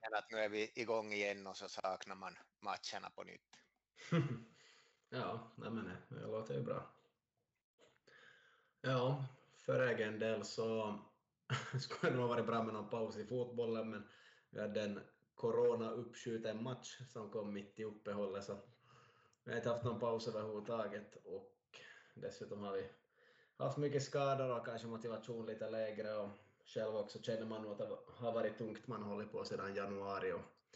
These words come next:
Speaker 2: alla restriktioner till höger och vänster där i början och allt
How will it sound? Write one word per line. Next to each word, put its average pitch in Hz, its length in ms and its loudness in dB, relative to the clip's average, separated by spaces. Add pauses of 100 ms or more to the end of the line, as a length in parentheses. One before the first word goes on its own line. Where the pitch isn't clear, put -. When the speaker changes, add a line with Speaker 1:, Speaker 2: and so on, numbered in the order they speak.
(640)
Speaker 2:
alla 127 320 6
restriktioner 117 760 2
till 113 160 0
höger 113 320 4
och 110 80 2
vänster 110 320 -2
där 107 160 2
i 110 80 -2
början 135 400 4
och 117 160 -4 (460)
allt 107 400 -8